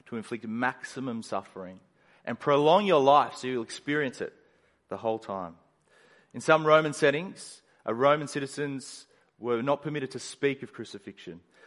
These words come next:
A Roman citizen was not allowed to be crucified. That was for foreigners alone. No, a crucified body would hang there, either tied or nailed to the wood,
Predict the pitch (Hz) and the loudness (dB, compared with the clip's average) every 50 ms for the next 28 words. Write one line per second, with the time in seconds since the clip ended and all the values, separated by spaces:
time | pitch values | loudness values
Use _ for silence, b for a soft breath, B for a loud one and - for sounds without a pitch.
0 | b b b 131 131 151 156 160 170 160 147 - - 170 156 139 - 156 147 139 | b b b 0 4 4 4 4 4 2 -2 -2 -2 -2 -2 -2 -4 -4 0 0
1 | 143 131 131 139 156 165 165 - - B B B B B B - 123 127 135 143 | 0 0 0 2 2 4 4 2 0 B B B B B B 0 4 6 8 8
2 | 165 185 - - 139 135 123 - - 120 - - 117 - 120 123 127 151 151 - | 8 6 4 0 -6 -8 -8 -6 -8 -8 -8 -8 -4 0 0 2 2 0 -2 -2
3 | - - 123 - _ 139 147 156 156 147 127 107 117 113 113 120 123 117 98 101 | -6 -12 -14 -6 _ 0 2 2 2 0 -2 -4 -4 -2 -2 -2 -2 -4 -4 -8
4 | 117 127 - _ _ _ _ _ _ _ _ _ _ _ _ _ _ _ _ _ | -10 -16 -20 _ _ _ _ _ _ _ _ _ _ _ _ _ _ _ _ _
5 | _ _ _ _ _ _ _ _ _ _ _ _ _ _ _ _ 107 113 117 117 | _ _ _ _ _ _ _ _ _ _ _ _ _ _ _ _ -6 -4 -4 -4
6 | - - 165 160 - 156 - - 127 120 113 101 - 110 113 113 113 104 101 98 | -4 -4 -4 -4 -6 -10 -6 -4 -2 -2 -4 -4 -4 -2 -2 -2 -2 -4 -6 -8
7 | 95 - - - 117 117 120 127 127 123 120 120 120 123 131 135 127 _ _ _ | -10 -10 -14 -12 -10 -10 -8 -8 -6 -6 -4 -4 -4 -6 -8 -10 -16 _ _ _
8 | _ _ _ _ _ _ _ _ _ _ _ _ _ - 110 113 113 - - - | _ _ _ _ _ _ _ _ _ _ _ _ _ -12 -10 -10 -10 -10 -2 2
9 | 139 151 160 160 160 165 147 - 131 127 123 120 120 127 131 135 139 135 135 - | 4 6 6 6 4 2 -2 -4 -4 -4 -2 -2 -2 0 0 -2 -2 -4 -6 -6
10 | 135 139 135 123 113 110 107 110 110 | -6 -6 -4 -4 -6 -6 -6 -6 -8